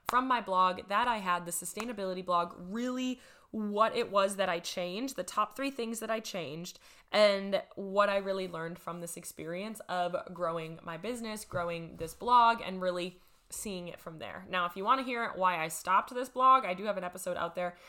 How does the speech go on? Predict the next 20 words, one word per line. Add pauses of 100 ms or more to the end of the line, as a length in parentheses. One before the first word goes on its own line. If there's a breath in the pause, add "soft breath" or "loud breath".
(160 loud breath)
I
think
it's
called,
like, (300 loud breath)
I
was
selling
thirty
thousand
dollars
a
year
and
I
quit,
or
something
like
that,